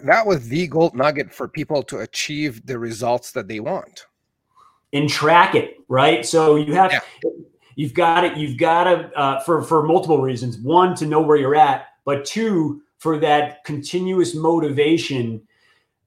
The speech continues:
Speaker 2: And here's, let me just talk for a second about motivation. So a lot of people, and myself, I mean, I, I'm, I'm a fan of watching Tony Robbins videos, right? I mean, I, we love motivational speakers, but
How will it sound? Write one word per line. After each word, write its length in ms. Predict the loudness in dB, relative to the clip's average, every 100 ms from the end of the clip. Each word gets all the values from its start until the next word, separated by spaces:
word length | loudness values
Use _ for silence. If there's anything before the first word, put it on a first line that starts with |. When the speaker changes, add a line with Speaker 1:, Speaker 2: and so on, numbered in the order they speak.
| _ -4
Speaker 2:
And 140 | 2
here's, 260 | 2 2 0
let 80 |
me 100 | -2
just 160 | 0 2
talk 200 | 2 2
for 80 | 0
a 40 |
second 300 | -2 -4 -4
about 220 | -4 -4
motivation. 560 | -4 -4 -4 -8 -12 -16 -12
So 600 | 2 6 6 4 0 -12 _ _ -2
a 40 |
lot 360 | 2 2 2 2
of 80 |
people, 680 | 0 -2 4 4 4 2 -12 _ _ -6
and 80 | 0
myself, 420 | 0 2 0 0
I 220 | -2 -2
mean, 140 | -2 0
I, 180 | 0 0 -8 0
I'm, 280 | 2 2 2
I'm 260 | 2 4
a 380 | 2 2 0 -6 _
fan 360 | -8 -4 -2 0
of 100 | 4
watching 340 | 2 2 -6
Tony 260 | -4 -2 2
Robbins 400 | 2 2 -2 -4
videos, 460 | -4 -4 -6 -6
right? 260 | -2 -2 -2
I 80 | -4
mean, 140 | 0
I, 180 | 2 0 -2 -20 _ _ _ _ _ -6
we 200 | -4 0
love 320 | 4 4 2
motivational 720 | 4 6 6 0 -2 -2 -4
speakers, 640 | -4 -8 -4 -2 -4 -6 -14 _ _ -12
but 460 | -2 2 2 0